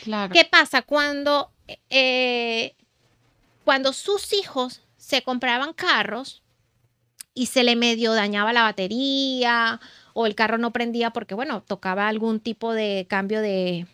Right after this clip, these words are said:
Speaker 2: de algún mantenimiento o el carro empezaba a echar broma por cualquier cosa, él decía, "No, mija, salga de ese carro, salga de ese carro y cómprese otro, porque eso no sirve". O sea, una persona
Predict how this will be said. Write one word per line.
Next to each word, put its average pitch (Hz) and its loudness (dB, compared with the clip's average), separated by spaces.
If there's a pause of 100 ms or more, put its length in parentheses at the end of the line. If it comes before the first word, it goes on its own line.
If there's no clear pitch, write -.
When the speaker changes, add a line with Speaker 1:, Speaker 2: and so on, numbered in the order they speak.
(280)
Speaker 2:
de 208 -6
algún 202 -4
mantenimiento 220 -4
o 202 -4
el 240 -4
carro 440 4 (100)
empezaba 381 2
a 453 8
echar 415 0
broma 381 0
por 269 0
cualquier 240 0
cosa, 285 -2
él 214 -4
decía, 208 -4 (640)
"No, 294 2
mija, 277 0
salga 226 -4
de 233 -4
ese 240 -10
carro, 214 -6 (220)
salga 247 0
de 277 -2
ese 294 -6
carro 285 0
y 269 0
cómprese 240 -2
otro, 208 -4 (340)
porque 214 -8
eso 233 -6
no 233 -4
sirve". 220 -6
O - -8
sea, 202 -2 (260)
una 240 -2
persona 311 -2